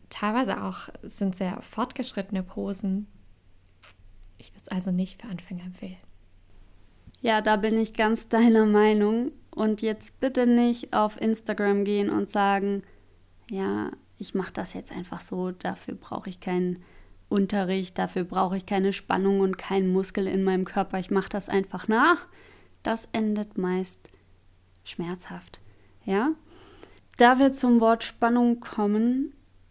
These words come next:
Speaker 2: ich hab mal eine Kundalini-Klasse gemacht und die war speziell für die Bauchmuskeln, für unser Manipura-Chakra. Ich habe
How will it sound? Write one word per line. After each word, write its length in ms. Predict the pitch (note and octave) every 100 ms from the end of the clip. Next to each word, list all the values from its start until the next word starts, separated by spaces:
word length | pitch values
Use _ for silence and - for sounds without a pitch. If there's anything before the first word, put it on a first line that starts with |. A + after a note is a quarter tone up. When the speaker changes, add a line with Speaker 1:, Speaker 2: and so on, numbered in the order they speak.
| - -
Speaker 2:
ich 220 | A3 -
hab 180 | G#3+ G#3
mal 220 | G#3 G3+
eine 260 | F#3+ G3+ G3
Kundalini-Klasse 1120 | - G#3 G3 G3+ A3+ A3 G#3 - F#3+ - F#3+
gemacht 540 | F#3+ F#3+ A#3+ - -
und 220 | G#3 G3 G#3+
die 100 | G3
war 160 | G#3
speziell 540 | G3 - - - G3+ G#3
für 140 | G#3
die 100 | G3
Bauchmuskeln, 920 | F#3+ G3 G3+ G3 F3+ F3+ G3 G#3 B3+
für 520 | B3+ - G3+ F#3+ F#3+
unser 400 | - F#3+ F#3 F3+
Manipura-Chakra. 1160 | F3+ F3+ F#3 F3+ A#3 G3 F3+ - F3 - F#3+ A#3 - - - _ _ _ _ _ _ _ - A3+
Ich 160 | G#3
habe 380 | G#3+ G#3+ G#3+